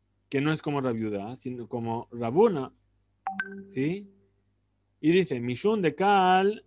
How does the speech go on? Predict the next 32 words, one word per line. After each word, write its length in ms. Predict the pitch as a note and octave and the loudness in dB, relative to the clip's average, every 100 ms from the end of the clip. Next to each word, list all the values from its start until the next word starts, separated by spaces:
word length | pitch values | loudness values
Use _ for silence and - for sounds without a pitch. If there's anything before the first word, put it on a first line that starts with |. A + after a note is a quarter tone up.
| _ | _
Shehu 540 | - D3+ D3+ F3 G#3+ | -4 0 4 6 6
Shekelu 600 | G3+ F3 D#3 C3+ F#3 F#3+ | 4 0 -2 0 2 2
Jajamim 480 | E3 B2+ C3 E3 E3+ | 0 -4 -4 -2 -2
Bemaim, 760 | C#3 B2+ B2+ C3+ F#3 A3 B3+ B3+ _ _ _ _ _ _ _ _ _ _ _ _ | -2 -2 -2 0 2 2 0 -8 _ _ _ _ _ _ _ _ _ _ _ _
que 280 | _ C3+ C#3 | _ 0 0
de, 720 | C3+ C#3 C#3 C#3 C#3 C#3 C3+ C3+ | 4 4 6 4 4 4 2 0
que 140 | C#3 | -2
de 140 | C#3 C#3 | 2 0
ba, 400 | C#3 E3 F3+ - C3 | 0 -2 -2 -6 -6
que 120 | C#3 | 0
de 120 | C3+ | 0
Bea 400 | C#3+ F3+ E3+ E3+ | 2 0 0 0
Mine. 400 | E3 D#3 D3 A2 - _ _ _ _ _ _ _ _ _ _ _ _ _ _ _ _ _ _ _ _ _ _ _ _ _ _ _ | 0 -2 -4 -6 -14 _ _ _ _ _ _ _ _ _ _ _ _ _ _ _ _ _ _ _ _ _ _ _ _ _ _ _
Perdón. 320 | - C#3 A#2+ - _ _ _ _ | -6 -4 -4 -8 _ _ _ _
Eh, 320 | C#3 C3+ C3+ C3 | -4 -2 -2 -4
¿por 200 | C#3+ C#3 | -8 -4
qué, 260 | F#3+ G#3 | -2 -2
por 220 | - D3 | -6 -8
qué 100 | - | -6
se 120 | G3+ G#3 | -4 -4
iban 120 | F#3 | -2
a 80 | D#3+ | -6
permitir 380 | D3+ D3 D3+ | -6 -8 -6
esto 220 | E3 D3+ D3+ | -8 -8 -12
en 60 | |
el 120 | C3 | -10
agua? 280 | A#2 A2 B2 - _ _ _ _ _ _ | -10 -10 -16 -20 _ _ _ _ _ _
Porque 200 | - B2 | -18 -8
hemos 180 | F3+ G3+ | -4 -4
visto 320 | F3+ A#3 - | -2 -4 -4
hasta 220 | F3+ - G3+ | -6 -2 -2
ahora 440 | C4 G#3 F3 F3 | 0 -2 -4 -8